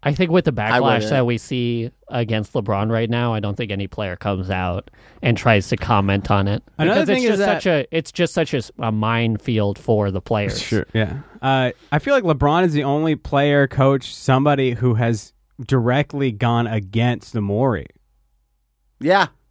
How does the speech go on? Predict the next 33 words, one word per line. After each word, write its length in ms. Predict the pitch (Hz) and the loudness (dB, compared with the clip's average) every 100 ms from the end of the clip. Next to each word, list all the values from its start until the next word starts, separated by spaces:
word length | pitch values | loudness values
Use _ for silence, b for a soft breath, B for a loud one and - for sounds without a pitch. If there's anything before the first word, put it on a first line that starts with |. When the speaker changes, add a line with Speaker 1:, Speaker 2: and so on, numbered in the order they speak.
| _ _ - | _ _ -8
Speaker 3:
Right? 460 | 117 160 349 - - _ | 0 2 2 -2 -12 _
Speaker 2:
Even, 380 | 151 175 202 202 | -4 -2 -2 -2
uh, 180 | 190 180 | 0 2
Speaker 3:
Everyone 300 | 180 226 240 | 4 4 4
has 160 | 220 185 | 4 2
said, 240 | 214 196 | 2 2
"Well, 240 | 160 185 170 | 4 2 4
Morey 300 | 170 175 170 | 4 4 4
is 220 | 160 147 | 2 2
entitled," 560 | 151 156 135 135 143 - | 0 2 2 2 -2 -2
and, 280 | 127 123 - | 0 0 -2
and 260 | 117 113 | -2 -2
I'm 160 | 107 117 | 0 0
glad 240 | 117 110 | 0 0
he 200 | 104 113 | 0 -2
ex-, 260 | 107 - - | -4 -6 -12
he 140 | 107 110 | -4 -4
expressed 420 | - 135 123 - | -2 2 2 2
himself. 520 | 101 - - - _ _ _ - | -6 -6 -12 -16 _ _ _ 0
Speaker 2:
Yeah. 180 | 127 117 _ _ - | 0 0 _ _ 0
Speaker 3:
But 140 | 127 | 4
LeBron 420 | 120 110 160 185 | 4 4 6 6
straight 200 | 131 139 | 6 4
up 120 | 123 - | 4 2
said 420 | 127 117 104 98 _ _ - | 2 4 2 -6 _ _ -4
he 140 | 117 | -2
shouldn't 260 | - 131 107 | 2 2 2
have 100 | 92 | 2
done 200 | 127 120 | 2 2
that. 120 | 87 | 0
He 60 | |
was 120 | 113 107 | 0 2
misinformed, 800 | 127 110 - 113 107 92 95 | 2 0 0 0 0 -2 -8